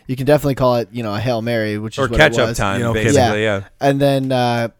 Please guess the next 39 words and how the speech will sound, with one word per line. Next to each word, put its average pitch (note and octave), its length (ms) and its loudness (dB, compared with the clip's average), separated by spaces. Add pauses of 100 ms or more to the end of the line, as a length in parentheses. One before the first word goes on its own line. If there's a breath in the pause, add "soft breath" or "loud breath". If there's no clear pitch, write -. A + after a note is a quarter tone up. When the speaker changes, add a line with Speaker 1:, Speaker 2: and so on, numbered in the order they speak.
(100)
Speaker 1:
Marvin D3+ 320 2
Jones C#3 300 0
and A#2+ 100 -10
T C3 100 -4
J B2 120 -2
Hawkinson A#2 520 -4
padded A2 300 -4
the G#2+ 80 -8
stats G2+ 420 -8
a A2+ 40 -10
little G#2+ 180 -8
bit. G#2+ 120 -6
Speaker 2:
Yep. G#2+ 140 -4
Speaker 1:
So A2 200 -4
Speaker 3:
Yeah, G2 100 -4
for G2+ 180 -8
sure. G#2 260 -6
Speaker 1:
if D3 120 0
you E3+ 100 4
didn't E3+ 220 0
play C#3+ 220 4
them, D3+ 200 0
don't C3 180 -2
feel B2+ 160 -2
bad A2+ 380 -2
'cause A2 160 -6
that A2+ 160 -6
stuff A#2 200 -8
coulda A2+ 160 -4
easily A2+ 320 -6
not G#2 260 -6
happened. G#2+ 420 -8 (300 soft breath)
Speaker 2:
Right. B2 340 2
Speaker 1:
But, A#2+ 80 -6
um, A2+ 320 0
Matthew C#3 440 0
Stafford, A2+ 600 -4
I A#2 140 -4
wonder, D#3+ 600 0